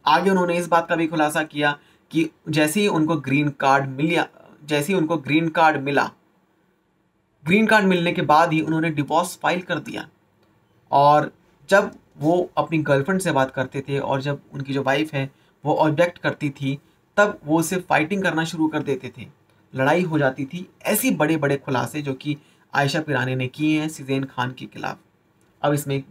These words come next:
बात में कितनी सच्चाई है? हालांकि सुजैन खान का भी इस पर जवाब आया है जिसमें वो कहते हैं कि ये एक obsessive fan है उनकी, जो कि publicity पाना चाहती है उनके नाम के through, तो उनके नाम का यूज़ हो रहा है, ये एक obsessive fan है।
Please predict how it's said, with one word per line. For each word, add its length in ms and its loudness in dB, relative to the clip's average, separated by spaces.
बात 240 0
में 100 -12
कितनी 260 -4
सच्चाई 400 -2
है? 240 -2
हालांकि 280 4
सुजैन 320 2
खान 220 2
का 120 0
भी 100 -2
इस 100 -2
पर 120 0
जवाब 380 4
आया 200 4
है 140 -2
जिसमें 280 -8
वो 160 -8
कहते 260 -4
हैं 260 -2
कि 80 -4
ये 160 2
एक 240 -2
obsessive 520 0
fan 400 2
है 160 -2
उनकी, 420 -4
जो 100 0
कि 260 -4
publicity 480 2
पाना 280 2
चाहती 360 -2
है 220 -2
उनके 240 0
नाम 240 2
के 120 -6
through, 260 -4
तो 60 -4
उनके 200 -4
नाम 200 2
का 80 -4
यूज़ 400 -2
हो 100 0
रहा 280 0
है, 260 -4
ये 80 2
एक 120 -2
obsessive 400 -2
fan 280 0
है। 220 -6